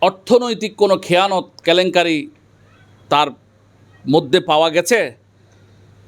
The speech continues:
সুনির্দিষ্টভাবে পাওয়া গেছে? যদি বলে না। চার নাম্বার জিজ্ঞেস করবেন এমন কোনো অপরাধ কি তিনি করেছেন তার পিছে একতেদা করা নাজায়েজ হবে?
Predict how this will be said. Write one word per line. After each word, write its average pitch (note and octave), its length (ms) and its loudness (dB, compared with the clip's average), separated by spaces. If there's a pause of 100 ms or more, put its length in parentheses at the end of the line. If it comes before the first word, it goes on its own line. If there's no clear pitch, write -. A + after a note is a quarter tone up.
(120)
সুনির্দিষ্টভাবে G3 840 0
পাওয়া F3+ 260 0
গেছে? F#3 440 -2 (600)
যদি F#3 240 2
বলে F3+ 260 2
না। A#2 260 -6 (1040)
চার F#3+ 180 2
নাম্বার A3+ 400 0
জিজ্ঞেস F#3+ 340 -2
করবেন G3 280 2 (140)
এমন A3+ 320 2
কোনো B3+ 200 2
অপরাধ G#3+ 460 2
কি G3 80 -6
তিনি F3+ 220 -2
করেছেন F3+ 540 0 (220)
তার D#3 160 0
পিছে - 420 -4
একতেদা G3 580 0
করা D#3+ 240 2
নাজায়েজ D3 460 0
হবে? F#3+ 180 0